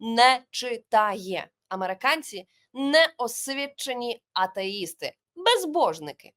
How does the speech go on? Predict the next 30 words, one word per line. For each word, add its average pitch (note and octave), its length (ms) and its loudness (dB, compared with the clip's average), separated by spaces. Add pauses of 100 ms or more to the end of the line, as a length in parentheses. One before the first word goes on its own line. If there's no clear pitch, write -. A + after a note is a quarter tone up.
(380)
Ні, D4+ 120 0
ну, D#4+ 100 -4
конечно, E4 600 -4 (200)
піндоси — E4 640 -2
це E4+ 220 0 (240)
не D4 160 -2
чита D4+ 340 -2
росіянам, D4+ 920 -4 (160)
яких, B4 540 -2
от G#3+ 140 -8
моя B3+ 140 -4
улюблена B3+ 440 -4
частина, G#3+ 420 -10
коли B3+ 240 -6
допитують B3 640 -8 (260)
в G#3+ 120 -10
нас B3+ 300 -2
у A3 80 -12
полоні E4 380 -2
і D#4+ 140 -12
задають F#4+ 380 -4
найбанальніші D4+ 760 -4
питання, C#4 560 -6
знаєте, A#3 260 -10
з - 160 -8
середніх B3+ 640 -2 (460)
класів B3 540 4 (180)
звичайної G#3 640 0
загальноосвітньої G3+ 840 -4
школи. - 400 -4